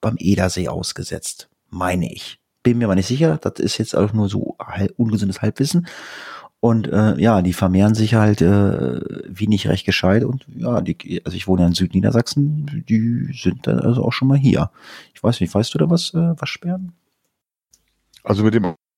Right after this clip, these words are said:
Speaker 2: Aussetzen mache ich nicht, aber ich weiß allgemein, dass wenn du fremde Spezies irgendwo aussetzt, Kanickel in Australien zum Beispiel,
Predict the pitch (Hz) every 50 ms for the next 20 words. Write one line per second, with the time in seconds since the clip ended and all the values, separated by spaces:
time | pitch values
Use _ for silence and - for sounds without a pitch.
0 | _ _ _ _ _ _ _ _ _ _ _ _ _ - - 120 123 - 139 120
1 | - - 127 117 104 95 - 110 98 - 127 135 143 - - 104 98 95 98 -
2 | 104 110 107 107 - - - 107 104 101 101 98 113 110 127 131 120 - - -
3 | - - - - - _ _ _ - 117 101 95 - - - - - - - 101
4 | 104 107 104 101 101 98 92 90 - - - - - _ _ - - - 123 127
5 | 123 113 117 107 101 98 - _ _ _ _ _ - - - 131 135 127 - 117
6 | 101 - - - 110 104 95 - - - - 147 - - - 90 95 - - -
7 | - - - - - _ - - 110 110 131 135 - 156 113 104 120 123 - 107
8 | 117 - - - - 156 156 180 - - 90 85 85 90 85 - - 98 92 -
9 | - - 98 - - - 104 - 135 123 -